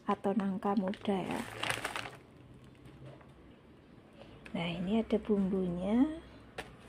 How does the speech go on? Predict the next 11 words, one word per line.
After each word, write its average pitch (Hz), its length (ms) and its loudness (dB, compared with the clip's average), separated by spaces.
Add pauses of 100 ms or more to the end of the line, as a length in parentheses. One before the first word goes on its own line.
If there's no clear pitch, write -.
(1000)
Ini 254 160 10
ada 208 480 6
sayur 214 320 8
lodeh 196 960 6
yang 202 400 4 (1500)
instan, 196 880 4
cuma 208 400 2 (160)
nanti 240 240 4
saya 214 240 2
tambahin 196 560 2
ya. - 240 -4